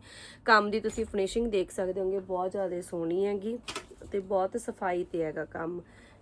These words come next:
ਇਸ ਤਰ੍ਹਾਂ ਦੇਖੋ, ਬਾਹਾਂ ਤੇ ਆਪਾਂ ਬਹੁਤ ਬਰੀਕ ਜੀ ਲੈਸ ਲਗਾਈ ਹੈਗੀ। ਇਹਦੇ ਨਾਲ ਦਾ ਸੂਟ ਤੁਹਾਨੂੰ ਸੇਮ ਨਹੀਂ ਮਿਲਣਾ ਹੈਗਾ, ਇਹ ਕੋਟੇ ਦੇ ਦੁਪੱਟੇ ਨਾਲ ਸੂਟ ਸੀਗਾ।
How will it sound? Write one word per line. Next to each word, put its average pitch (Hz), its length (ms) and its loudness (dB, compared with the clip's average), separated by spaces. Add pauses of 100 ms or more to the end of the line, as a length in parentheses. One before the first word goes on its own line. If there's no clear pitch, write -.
ਇਸ 214 120 2
ਤਰ੍ਹਾਂ 202 200 4
ਦੇਖੋ, 190 200 2
ਬਾਹਾਂ 185 360 4
ਤੇ 226 120 4
ਆਪਾਂ 220 180 0
ਬਹੁਤ 196 420 2
ਬਰੀਕ 202 360 -2
ਜੀ 208 160 -2
ਲੈਸ 170 360 0
ਲਗਾਈ 151 400 -2
ਹੈਗੀ। - 260 0 (1120)
ਇਹਦੇ 220 240 6
ਨਾਲ 247 240 4
ਦਾ 226 100 2
ਸੂਟ 226 260 -6
ਤੁਹਾਨੂੰ 214 240 -2
ਸੇਮ 190 420 0
ਨਹੀਂ 240 120 -2
ਮਿਲਣਾ 190 360 0
ਹੈਗਾ, 196 320 0 (360)
ਇਹ 226 80 2
ਕੋਟੇ 220 340 4
ਦੇ 202 120 2
ਦੁਪੱਟੇ 214 400 0
ਨਾਲ 175 240 2
ਸੂਟ 175 260 -4
ਸੀਗਾ। 220 380 0